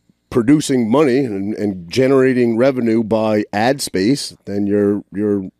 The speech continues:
you know, you're getting left behind by somebody else. So yeah, there's, there's typically, you know, well, there always was. I think it's, I think we're far outnumbered now, but there, there was, you know, maybe, like, two conservative networks to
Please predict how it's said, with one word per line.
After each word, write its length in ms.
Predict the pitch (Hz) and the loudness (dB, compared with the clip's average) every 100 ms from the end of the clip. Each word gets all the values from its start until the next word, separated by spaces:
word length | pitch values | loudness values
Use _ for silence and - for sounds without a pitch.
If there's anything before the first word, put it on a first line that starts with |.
| - - | -20 -8
you 120 | 104 | -6
know, 140 | 98 | -4
you're 140 | 92 98 | -4 -4
getting 200 | 98 104 | -2 -2
left 200 | 107 - | -2 -4
behind 300 | 98 120 95 | -2 -2 -2
by 100 | 90 | -4
somebody 360 | 113 104 95 | -4 -2 0
else. 240 | 123 90 - | 0 -2 -6
So 160 | 92 | -8
yeah, 240 | 95 127 82 | -6 -6 -6
there's, 300 | 95 85 - | -10 -12 -12
there's 220 | 92 87 - | -10 -10 -6
typically, 560 | - - 113 104 107 - - - _ _ _ | -4 -2 0 2 0 -2 -16 -20 _ _ _
you 60 | 120 | -4
know, 60 | 107 | -2
well, 160 | 104 | 0
there 140 | 98 101 | 2 2
always 300 | 98 85 76 | 2 0 -2
was. 380 | 104 104 95 98 | -2 0 0 -4
I 100 | 90 | -4
think 160 | 104 95 | -4 -4
it's, 220 | - - | -8 -8
I 80 | 98 | -4
think 180 | 120 - | -2 -2
we're 100 | 87 | -6
far 360 | - 117 107 | -2 0 2
outnumbered 440 | 104 87 113 101 92 | 0 0 0 0 -2
now, 160 | 95 | -4
but 240 | 92 95 - | -4 -4 -4
there, 220 | 98 90 - | -6 -6 -8
there 120 | 98 | -6
was, 380 | 95 107 82 - - _ _ _ - | -2 -2 -2 -12 -20 _ _ _ -6
you 80 | |
know, 80 | 92 | -2
maybe, 240 | 95 101 101 | 0 2 2
like, 200 | 95 - | 0 -4
two 420 | - 135 123 104 _ _ _ _ _ | 2 4 4 2 _ _ _ _ _
conservative 680 | - 101 135 123 110 113 92 _ _ _ - | -6 -2 2 2 2 0 -2 _ _ _ -4
networks 420 | 120 117 117 - | 0 2 2 0
to 240 | 107 87 | -4 -4